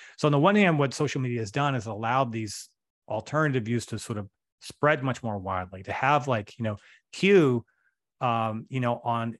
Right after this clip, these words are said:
you know, four chan and an eight chan, you know, have the, you can have these discussion boards that people all over the world now have an ability to communicate with each other and,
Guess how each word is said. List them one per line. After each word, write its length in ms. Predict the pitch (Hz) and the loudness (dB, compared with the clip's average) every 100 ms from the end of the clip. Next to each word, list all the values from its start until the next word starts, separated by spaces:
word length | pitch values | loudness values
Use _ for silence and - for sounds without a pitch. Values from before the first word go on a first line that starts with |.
| _ _ _ | _ _ _
you 80 | 127 | -8
know, 100 | 107 | -8
four 200 | - 147 | -2 0
chan 260 | 135 139 123 | 0 0 -2
and 100 | 107 | -2
an 100 | 101 | -4
eight 200 | 123 139 | -4 -4
chan, 480 | - 123 117 113 117 | -2 -2 -2 -2 -4
you 100 | 131 | -4
know, 200 | 120 113 | -2 -4
have 240 | - 143 | -4 -4
the, 80 | 131 | -4
you 100 | 123 | -8
can 100 | 113 | -6
have 140 | 120 123 | -4 -4
these 180 | 120 | -6
discussion 480 | - - 147 135 147 | -8 -6 -4 -2 -4
boards 260 | 123 113 104 | -2 -4 -6
that 100 | 110 | -10
people 300 | - 135 123 | -10 -6 -2
all 200 | 127 135 | 0 0
over 140 | 131 | -2
the 80 | 117 | -4
world 380 | 107 110 123 117 | -6 -2 -2 -2
now 220 | 104 92 | -4 -8
have 140 | - 104 | -8 -8
an 100 | 104 | -8
ability 380 | 101 107 107 101 | -6 -6 -6 -8
to 100 | 92 | -10
communicate 580 | - 110 113 110 104 | -10 -6 -6 -6 -8
with 160 | 104 101 | -10 -10
each 160 | 101 110 | -10 -8
other 280 | 98 95 | -6 -8
and, 360 | 92 101 95 90 | -8 -8 -8 -10